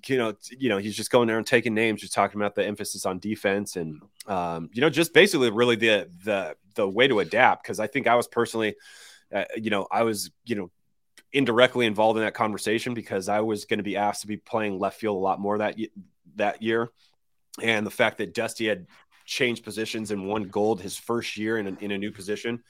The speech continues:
Um, <clears throat> but yeah, that, that was,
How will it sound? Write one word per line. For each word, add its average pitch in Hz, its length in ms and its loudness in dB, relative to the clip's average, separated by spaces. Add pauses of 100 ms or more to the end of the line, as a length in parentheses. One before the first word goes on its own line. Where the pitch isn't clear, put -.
(580)
Um, 98 540 0 (220)
<clears throat> - 240 -20
but 143 540 0
yeah, 127 320 4 (260)
that, 120 200 2 (140)
that 117 220 -2
was, 107 300 -4